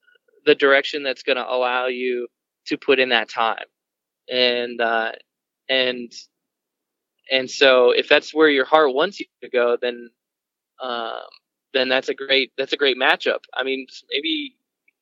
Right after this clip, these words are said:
in most people's cases, it's not that their heart is telling them one one job or another. Their heart is telling them they want,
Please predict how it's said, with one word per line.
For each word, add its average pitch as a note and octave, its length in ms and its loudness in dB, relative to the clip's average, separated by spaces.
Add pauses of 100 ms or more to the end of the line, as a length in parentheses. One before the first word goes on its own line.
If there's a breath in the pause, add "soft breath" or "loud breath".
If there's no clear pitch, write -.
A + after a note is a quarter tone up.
(240)
in C3+ 180 -4
most E3+ 220 2
people's D3 280 -4
cases, C#3+ 400 0
it's C3 140 -6
not D3+ 220 2
that - 80 -14
their C3+ 120 2
heart C#3+ 220 4
is C3 140 -2
telling C#3 300 0
them C3 120 -6
one C3+ 320 -4 (460)
one C3+ 480 -2
job C3+ 360 4
or B2+ 180 2
another. D3 340 2
Their C3 120 0
heart D#3+ 200 0
is C#3+ 120 -6
telling C#3 260 -6
them B2+ 120 -10
they B2+ 80 -6
want, C3 200 -8